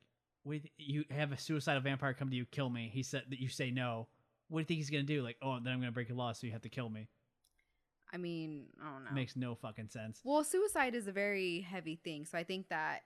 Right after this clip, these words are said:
Speaker 1: For vampires? The vampires don't give a shit.
Speaker 2: Hmm. I don't know. But
Speaker 1: 'Cause these are lame-ass vampires. They're not offering anything. Like,
Speaker 2: <laughs> They're not.
Speaker 1: if you're the vampire cult king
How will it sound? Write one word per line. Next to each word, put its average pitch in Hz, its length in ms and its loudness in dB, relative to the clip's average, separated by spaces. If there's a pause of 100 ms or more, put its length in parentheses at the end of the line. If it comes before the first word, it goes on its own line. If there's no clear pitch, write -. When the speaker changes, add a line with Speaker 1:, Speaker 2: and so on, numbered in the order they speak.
(140)
Speaker 1:
For 139 140 -2
vampires? 170 640 -2 (960)
The 160 100 0
vampires 185 320 6
don't 143 120 2
give 123 100 -2
a 107 40 -6
shit. 120 420 -4 (220)
Speaker 2:
Hmm. 165 540 -6 (580)
I 226 140 6
don't 147 160 0
know. 143 320 -6 (880)
But 180 400 6 (1000)
Speaker 1:
'Cause 180 120 2
these 220 160 4
are 185 80 6
lame-ass 160 380 2
vampires. 143 360 0
They're 202 80 2
not - 140 0
offering 131 380 2
anything. 123 460 0
Like, 131 240 -2
Speaker 2:
<laughs> - 20 -8
They're 330 120 2
not. 196 200 0
Speaker 1:
if 175 100 4
you're 294 160 6
the 254 80 8
vampire 190 520 6
cult 180 360 2
king 196 400 0